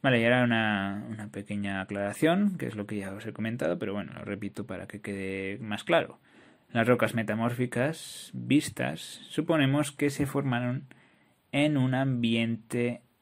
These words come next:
am, un ambiente principalmente marino, ¿vale? Por lo general,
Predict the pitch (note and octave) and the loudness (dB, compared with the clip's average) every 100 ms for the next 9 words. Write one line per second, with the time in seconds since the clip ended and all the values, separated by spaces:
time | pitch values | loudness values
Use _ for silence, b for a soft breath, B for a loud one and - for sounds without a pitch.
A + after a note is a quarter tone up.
0 | _ A#2+ A2 G2 G2 F#2 E2+ D#2 A1 - | _ -6 -6 -6 -8 -10 -12 -14 -14 -16
1 | - _ - B2+ A2+ G#2+ G2 G#2 G#2+ G#2 | -20 _ -20 -16 -12 -10 -8 -8 -8 -10
2 | - F#2+ G2 G2 G2+ G#2+ - F#2 - - | -8 -10 -8 -10 -10 -10 -8 -10 -10 -12
3 | - - _ _ _ - - G2+ G#2 G#2+ | -16 -20 _ _ _ -20 -16 -14 -12 -10
4 | G#2+ G#2+ A2+ G#2 G#2+ A2 | -8 -6 -6 -2 -2 -4